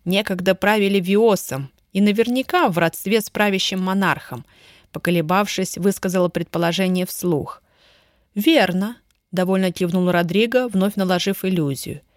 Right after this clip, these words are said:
"Значит, таки хотел похвастаться, произвести впечатление".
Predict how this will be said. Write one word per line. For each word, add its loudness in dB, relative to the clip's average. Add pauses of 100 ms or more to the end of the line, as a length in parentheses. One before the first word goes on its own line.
(380)
"Значит, 0
таки -4
хотел 0
похвастаться, -2
произвести -2
впечатление". -2